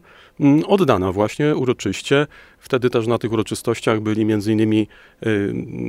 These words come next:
metropolita krakowski, Karol kardynał Wojtyła, był, y, prymas Polski, Stefan kardynał Wyszyński.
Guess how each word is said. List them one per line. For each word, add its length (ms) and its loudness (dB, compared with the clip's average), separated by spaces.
metropolita 560 0
krakowski, 520 -2
Karol 340 0
kardynał 420 -2
Wojtyła, 480 2
był, 300 0
y, 100 6
prymas 360 2
Polski, 380 2
Stefan 300 -4
kardynał 340 0
Wyszyński. 640 0